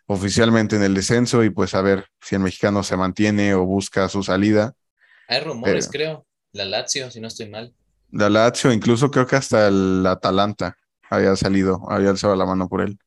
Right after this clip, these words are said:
Speaker 1: Entonces, bueno, y hablando del Atalanta, perdió uno cero contra el Empoli.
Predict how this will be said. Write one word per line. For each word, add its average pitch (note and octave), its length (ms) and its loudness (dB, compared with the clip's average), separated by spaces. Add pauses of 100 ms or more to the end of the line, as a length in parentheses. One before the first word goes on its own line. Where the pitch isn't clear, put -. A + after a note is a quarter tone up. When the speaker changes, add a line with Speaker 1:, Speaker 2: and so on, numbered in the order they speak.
(760)
Speaker 1:
Entonces, G2+ 500 0
bueno, C3 260 4
y A#2 40 6
hablando B2+ 320 6
del B2 100 6
Atalanta, C3+ 640 2
perdió G#2 320 2
uno G#2+ 140 0
cero G#2 240 0
contra G2 280 0
el B2 80 6
Empoli. D3 600 2